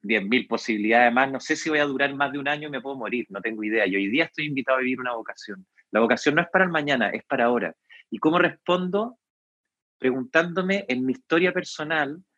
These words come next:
¿dónde me he sentido más plenamente yo? Más plenamente ser humano, más plenamente Cristóbal en mi caso, ¿no? Y eso me da muchas luces de cuál es el llamado que el Señor me ha estado haciendo desde antes de nacer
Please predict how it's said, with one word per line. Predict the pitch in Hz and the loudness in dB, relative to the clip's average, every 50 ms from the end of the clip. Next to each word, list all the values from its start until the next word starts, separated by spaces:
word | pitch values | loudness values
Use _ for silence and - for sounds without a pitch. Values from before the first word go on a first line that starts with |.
| _ _ | _ _
¿dónde | - 101 147 165 175 165 185 175 | -4 0 0 0 0 0 -2 -4
me | 175 | -4
he | - | -6
sentido | - 165 151 143 - 165 160 | -6 -8 -8 -2 0 0 0
más | 156 156 147 - | 0 -2 -4 -6
plenamente | - 147 143 147 147 156 151 143 - 147 135 | -6 -4 -4 -2 -4 -4 -8 -4 -4 -2 0
yo? | 113 123 151 160 - _ _ _ _ _ _ _ _ _ _ _ _ _ | 0 0 -2 -2 -6 _ _ _ _ _ _ _ _ _ _ _ _ _
Más | 135 127 - | -12 -10 -8
plenamente | - 139 139 139 143 147 143 143 - - | -6 -4 -2 -2 -2 -2 -4 -6 -10 -14
ser | - - 143 135 | -6 -2 -2 0
humano, | 135 123 127 147 151 117 95 87 | 0 0 0 -2 -2 -6 -10 -8
más | - 104 110 - | -8 -8 -8 -6
plenamente | - 123 120 123 127 127 123 135 123 | -6 -4 -2 -2 -2 0 0 2 2
Cristóbal | 113 107 - - _ 147 143 135 113 101 98 | 2 2 0 0 _ 4 4 6 4 4 2
en | 92 92 | -2 -4
mi | 92 95 | -6 -6
caso, | 95 98 95 - - 98 95 | -8 -8 -10 -10 -12 -18 -16
¿no? | 101 113 120 - _ _ - - - - - - - _ - | -14 -16 -16 -18 _ _ -20 -20 -20 -20 -20 -20 -20 _ 2
Y | 98 120 | 4 4
eso | 170 175 - - 185 | 4 6 4 2 4
me | 165 165 | 6 6
da | 165 165 151 | 6 6 4
muchas | 147 156 196 214 - 254 233 208 | 2 -2 -4 -2 -2 -2 -2 -2
luces | 190 175 214 196 - - 214 190 | -2 -2 -2 -4 -4 -6 -6 -4
de | 165 165 160 160 | -2 -2 -4 0
cuál | - 160 165 180 | 0 0 2 2
es | 180 | 0
el | 180 165 | -2 -2
llamado | 151 147 143 156 170 175 147 | -2 -2 0 0 0 0 -2
que | 165 | -4
el | 147 | -8
Señor | - - 143 147 165 170 | -8 -6 -6 -4 -2 -2
me | 165 | -2
ha | 151 | -2
estado | - - 165 165 | 0 0 0 0
haciendo | 156 - - - 160 160 - 165 | 0 -2 -6 -12 -12 -8 -6 -4
desde | 160 156 - 147 | -4 -4 -2 -4
antes | 139 143 - _ - 139 | -4 -4 -4 _ -12 -10
de | - 131 | -8 -8
nacer | 117 110 - - - - | -10 -10 -12 -14 -16 -18